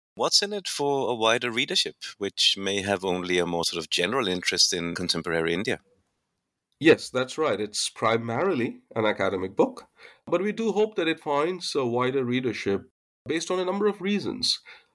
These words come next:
Speaker 2: First of all, the scope of the book. In the first part, it takes quite a detailed historical account of the growth of a city spanning over a period of four decades.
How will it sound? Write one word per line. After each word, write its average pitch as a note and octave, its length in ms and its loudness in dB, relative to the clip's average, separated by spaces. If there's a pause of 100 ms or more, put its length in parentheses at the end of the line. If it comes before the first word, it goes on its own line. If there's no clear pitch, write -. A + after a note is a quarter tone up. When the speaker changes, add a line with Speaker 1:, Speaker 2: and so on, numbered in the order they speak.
(260)
Speaker 2:
First - 340 2
of - 120 -4
all, F#2 300 0 (300)
the D3+ 120 -2
scope - 500 -2
of G2+ 160 -4
the - 80 -8
book. - 400 -4 (500)
In A#2+ 100 0
the C#3+ 60 -4
first E3+ 360 -2
part, C3+ 440 0
it B2+ 180 -2
takes D#3+ 280 0
quite C4 260 0
a C#4 60 0
detailed C#3+ 600 -2
historical B2+ 640 0
account B2+ 380 0
of A#2+ 140 -4
the A#2+ 60 0
growth B2 280 0
of A#2+ 140 -2
a - 20 -4
city C#3 500 -2 (240)
spanning A#2+ 760 -2
over A2+ 240 2
a A2 40 0
period A2+ 380 0
of G#2+ 100 -2
four A2 240 0
decades. - 600 -4